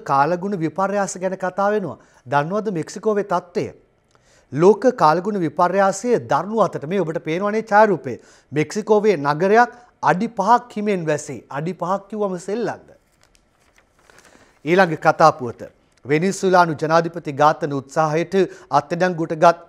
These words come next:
නාවික හමුදා කපිතාන් පොලිස් පහර දීමෙන් මාරුට. අවසන් පූර්ව වටේ බලාපොරොත්තු අත්හැරුණු වෙලාවේ ජයග්‍රහණයක්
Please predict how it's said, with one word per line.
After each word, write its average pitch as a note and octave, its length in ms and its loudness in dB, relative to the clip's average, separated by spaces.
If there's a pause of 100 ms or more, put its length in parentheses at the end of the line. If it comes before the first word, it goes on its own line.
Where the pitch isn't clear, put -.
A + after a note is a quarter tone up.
(160)
නාවික D#3 380 2
හමුදා D#3+ 400 2
කපිතාන් D3 540 0 (200)
පොලිස් E3+ 320 -2
පහර D3 300 -2
දීමෙන් C3 400 -6 (200)
මාරුට. B2 420 -4 (1600)
අවසන් F3+ 520 4
පූර්ව F#3+ 320 0
වටේ F3+ 440 4
බලාපොරොත්තු F3 840 2 (760)
අත්හැරුණු G#3+ 680 0
වෙලාවේ D3+ 580 0 (460)
ජයග්‍රහණයක් D3+ 880 -2